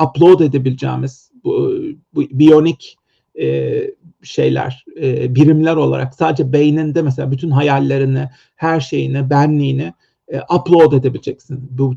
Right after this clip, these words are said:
bütün bilincini ve orada ölümsüzlüğü yakalayabileceksin. Ya da beden değiştirebileceksin. Bedeni eskittikçe başka yeni bir bedende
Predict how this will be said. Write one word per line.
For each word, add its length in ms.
bütün 320
bilincini 460
ve 140
orada 320
ölümsüzlüğü 560
yakalayabileceksin. 680
Ya 180
da 200
beden 420
değiştirebileceksin. 720
Bedeni 280
eskittikçe 800
başka 460
yeni 420
bir 120
bedende 600